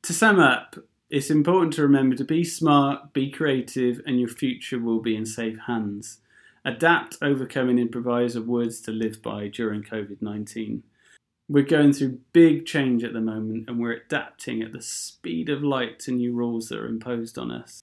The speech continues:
However, it is important to remember that this is temporary and we will get through it.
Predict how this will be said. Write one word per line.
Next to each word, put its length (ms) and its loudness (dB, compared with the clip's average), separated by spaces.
However, 680 4
it 340 -6
is 240 4
important 480 -2
to 120 -6
remember 400 -4
that 240 -8
this 240 -10
is 460 -2
temporary 720 -4
and 200 -8
we 80 -6
will 300 -2
get 240 -12
through 320 -10
it. 160 -14